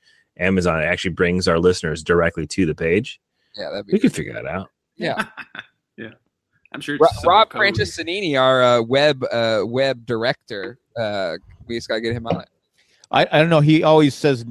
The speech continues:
Speaker 4: no to any, uh, of the, uh, what are the, what do you call those monthly meetings that we had six months ago?
Speaker 2: Uh, it,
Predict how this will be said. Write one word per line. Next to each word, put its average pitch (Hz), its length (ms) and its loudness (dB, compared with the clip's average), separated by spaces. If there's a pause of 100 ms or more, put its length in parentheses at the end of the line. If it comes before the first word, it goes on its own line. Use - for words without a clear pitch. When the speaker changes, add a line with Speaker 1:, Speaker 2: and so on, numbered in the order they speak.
(180)
Speaker 4:
no 135 260 2
to 123 140 -4
any, 113 300 -4
uh, 101 300 0 (420)
of 95 140 -8
the, 95 320 -4
uh, 87 280 -8 (260)
what 131 120 -2
are 147 40 2
the, 139 200 -2
what 135 80 -2
do 139 60 0
you 139 80 -2
call 139 120 2
those 120 200 0
monthly 120 500 -4
meetings 120 300 0
that 127 80 0
we 113 80 2
had 120 180 2
six - 200 -6
months 113 180 -4
ago? 123 180 -2 (720)
Speaker 2:
Uh, 127 340 -2
it, 120 280 -8